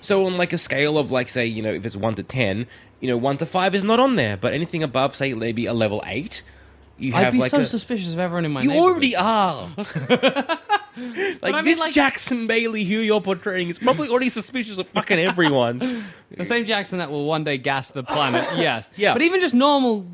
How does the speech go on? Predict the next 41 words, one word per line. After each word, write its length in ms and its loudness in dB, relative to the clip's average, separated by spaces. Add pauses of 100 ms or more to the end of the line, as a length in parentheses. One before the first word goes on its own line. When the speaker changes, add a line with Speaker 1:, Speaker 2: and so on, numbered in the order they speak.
(160)
Speaker 2:
everyday, 580 0
Speaker 1:
Mm. 60 -8
Speaker 2:
regular, 400 0
not 300 0
Hitler 360 -6
Jackson. 580 -8 (320)
Like, 200 -2 (260)
and 140 0
not 180 0
from, 200 0
like, 280 -4 (100)
being 240 0
like, 280 0
"Oh, 260 4
I 140 0
wanna 200 -2
get 200 -2
rid 160 -2
of 100 0
them." 140 2
I'd 140 2
just 120 -8
be 100 -2
like, 260 -2 (760)
"I 80 -2
wanna 340 2
know 360 2
who 360 0
to 160 0
avoid 600 0
in 220 -4
case 300 -2
they" 380 -6 (100)
Speaker 1:
No, 160 -6
you 220 -4
don't. 180 -4
You 140 -2
wanna 180 2
know 140 2
who 180 2
to 60 -2